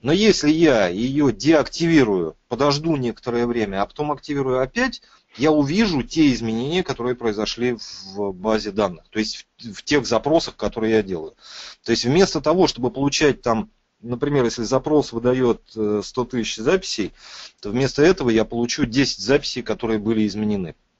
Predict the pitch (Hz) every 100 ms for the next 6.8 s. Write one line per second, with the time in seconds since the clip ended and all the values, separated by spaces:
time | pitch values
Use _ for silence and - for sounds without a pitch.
0 | _ - 113 110 123 165 131 113 143 -
1 | 113 107 98 123 - 104 110 110 98 82
2 | 80 _ _ - - 98 101 120 156 143
3 | 127 131 131 131 117 113 120 214 - 127
4 | 113 113 104 98 104 123 117 107 101 143
5 | 101 104 - 101 110 113 110 - _ _
6 | _ - 110 - 90 82 -